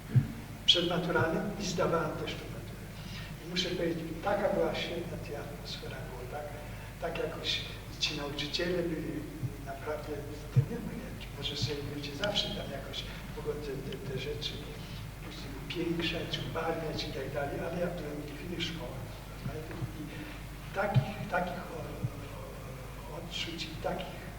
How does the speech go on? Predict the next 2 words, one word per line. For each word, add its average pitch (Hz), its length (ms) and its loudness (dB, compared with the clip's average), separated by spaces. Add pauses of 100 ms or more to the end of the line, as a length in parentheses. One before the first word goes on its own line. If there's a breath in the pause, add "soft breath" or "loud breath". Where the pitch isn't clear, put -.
(880 loud breath)
tak, 156 100 -6 (1160)
takich, 175 300 -2